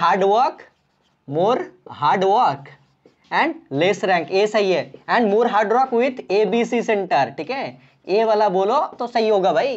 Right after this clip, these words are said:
इसको दिमाग में रख लो। ऐसा बिल्कुल नहीं है, ये वाला पूरा फेक है, पूरा के पूरा फेक, पूरा के पूरा ये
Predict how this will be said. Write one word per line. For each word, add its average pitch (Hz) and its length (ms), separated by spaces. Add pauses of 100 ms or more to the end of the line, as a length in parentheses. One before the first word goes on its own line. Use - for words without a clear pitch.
इसको 208 200
दिमाग 202 260
में 202 100
रख 196 200
लो। 170 120 (380)
ऐसा 185 220
बिल्कुल 208 400
नहीं 208 220
है, 175 140
ये 190 60
वाला 196 280 (120)
पूरा 202 220
फेक 214 340
है, 170 140 (380)
पूरा 208 320
के 214 120
पूरा 208 240 (100)
फेक, 202 300 (580)
पूरा 196 280
के 202 120
पूरा 202 240
ये 202 180